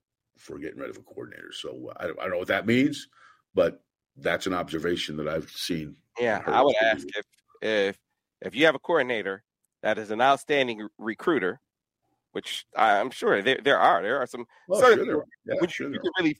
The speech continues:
Speaker 2: feel them in the places that they're placed, whether it's their
Speaker 1: Right.
Speaker 2: position or in the spots that they're dropped. But if you see them, like, recruiting all over the board, I would also ask,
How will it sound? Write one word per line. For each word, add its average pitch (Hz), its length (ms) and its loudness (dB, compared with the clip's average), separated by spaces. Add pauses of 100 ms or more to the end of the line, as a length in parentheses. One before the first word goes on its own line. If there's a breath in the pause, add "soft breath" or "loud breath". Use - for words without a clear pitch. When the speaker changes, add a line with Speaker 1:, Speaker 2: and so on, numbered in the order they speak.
Speaker 2:
feel 214 300 6
them 143 360 4 (300)
in 143 100 0
the 147 60 4
places 151 420 2
that 123 140 -12
they're 143 140 -2
placed, - 440 0 (240)
whether 151 260 6
it's 147 160 2
their 151 160 6
Speaker 1:
Right. - 80 -10 (180)
Speaker 2:
position 180 380 0 (360)
or 170 200 8
in 147 80 0
the 139 80 -4
spots - 400 -6
that - 120 -20
they're 139 140 0
dropped. 147 400 0
But 127 160 0
if 123 100 -6
you 226 120 -8
see 180 200 -8
them, 151 200 4
like, 131 180 4
recruiting 135 400 -4
all 156 260 6
over 147 180 0
the 104 60 -8
board, 104 460 -2 (880)
I 120 60 8
would 123 120 4
also 117 280 0
ask, - 260 -4